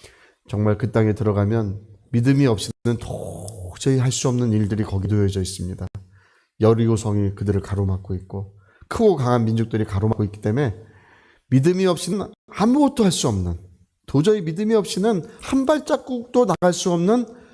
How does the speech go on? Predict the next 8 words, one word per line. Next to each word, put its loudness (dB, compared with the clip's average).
그런 2
땅이기 0
때문에 0
하나님은, 0
어, 0
예수님과 2
함께하는 0
믿음을 0